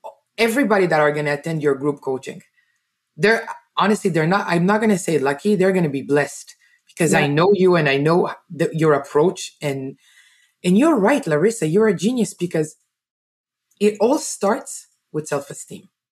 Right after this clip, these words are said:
Speaker 1: It all starts there. So I don't care how successful one can be. If your self-esteem is not there.
Speaker 2: Yeah. Yeah. You're always questioning. You're always feeling defeated on the inside. Yeah,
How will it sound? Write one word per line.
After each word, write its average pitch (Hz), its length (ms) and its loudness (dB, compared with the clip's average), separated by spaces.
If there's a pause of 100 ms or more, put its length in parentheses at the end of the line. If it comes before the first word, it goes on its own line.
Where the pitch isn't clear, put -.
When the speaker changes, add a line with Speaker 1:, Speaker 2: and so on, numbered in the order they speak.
(640)
Speaker 1:
It 185 180 0
all 220 180 4
starts 170 400 -4
there. 151 300 0 (480)
So - 320 -6
I 180 80 0
don't 214 160 2
care 214 160 2
how 190 180 2
successful 196 880 -2
one 175 240 0
can 160 220 -2
be. 190 300 0 (1200)
If - 140 -20
your 175 100 0
self-esteem 208 680 0
is 156 120 0
not 165 220 -2
there. 208 360 0 (1700)
Speaker 2:
Yeah. 214 240 -2 (1160)
Yeah. 226 300 -4
You're 196 140 0
always 208 260 2
questioning. 214 460 -2
You're 180 100 2
always 185 380 0
feeling 185 440 0
defeated 180 360 -2
on 175 140 2
the 170 80 4
inside. 170 400 -4
Yeah, 165 240 -6